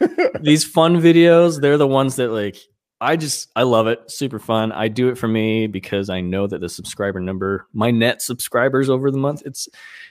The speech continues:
Speaker 2: it's been down for a while. So is what it is. <laughs>
Speaker 1: You really think that people are unsubscribing because of that?
Speaker 2: I don't know.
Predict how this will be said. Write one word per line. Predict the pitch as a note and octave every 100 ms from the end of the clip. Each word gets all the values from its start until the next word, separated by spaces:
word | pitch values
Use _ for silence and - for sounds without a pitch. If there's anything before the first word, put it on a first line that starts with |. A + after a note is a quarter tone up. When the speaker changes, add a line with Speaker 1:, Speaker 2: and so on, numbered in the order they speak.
| _
Speaker 2:
it's | E3 E3
been | C#3+ B2+ G2+
down | F#2+ F#2 F2+
for | - C#2+
a | C#2
while. | C#2 C2+ C#2+
So | - - A#1 D#2 _ _ - - F#3 _
is | F3 D3
what | G#2+
it | D#2+
is. | C#2 - -
<laughs> | - - - D3+
Speaker 1:
You | E3+
really | A3+ A#3+
think | F#3+ A3 G3+ -
that | D3 G#2+
people | C3+ D3+
are | C3+
unsubscribing | A2 B2+ B2 A2 - G#2+ B2 C3+
because | D3 G#2+ G2 G2
of | F2+
that? | E2+ D3+ - _ _ _ _
Speaker 2:
I | B3
don't | D4+
know. | D#4 -